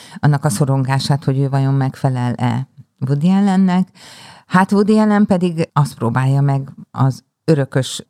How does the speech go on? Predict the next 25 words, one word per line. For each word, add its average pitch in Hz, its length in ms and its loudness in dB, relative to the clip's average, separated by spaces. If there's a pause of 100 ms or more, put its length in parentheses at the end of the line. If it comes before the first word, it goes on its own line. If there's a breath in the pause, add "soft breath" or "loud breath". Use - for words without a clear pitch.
(100)
kommunikációval 139 1120 -2
valahogy 139 380 -2
lefedni, 156 640 0 (560 loud breath)
hogy 143 220 0
Annie 156 280 0
azt 127 220 -4
érezhesse, 156 760 -2
hogy 147 280 0
ő 151 320 0
mindent 143 580 0
ért, 175 380 -2
mindent 139 500 0
lát, 139 460 -4 (1000 soft breath)
és 139 220 -2
ilyen 165 300 0
formán 185 840 0 (380)
Annie-nek 165 500 0
ne 180 140 0
nagyon 156 420 0
legyen 135 360 -2
más 135 420 -2
olyan 139 300 0
gondolat 131 520 -2
a 135 40 -4
fejében, 160 720 0